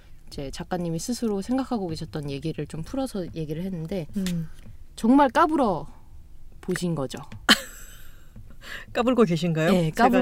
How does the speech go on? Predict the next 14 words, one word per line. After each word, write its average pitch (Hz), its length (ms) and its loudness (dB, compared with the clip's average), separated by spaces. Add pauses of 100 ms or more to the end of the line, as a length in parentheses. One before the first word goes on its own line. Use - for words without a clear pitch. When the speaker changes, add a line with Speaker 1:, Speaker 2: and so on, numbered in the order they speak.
(120)
Speaker 2:
세간에서? 190 120 2
Speaker 1:
계시고 190 340 0
정말 220 340 8
잘 208 240 4
까부세요. 208 540 6 (120)
Speaker 2:
아. 175 500 2 (340)
Speaker 1:
그래서 185 280 2 (360)
Speaker 2:
"아유, 254 240 6
그분 214 260 6
참 226 240 6
잘 170 200 2
까부시네." 175 600 4
Speaker 1:
네. - 40 8
Speaker 2:
이런 175 340 8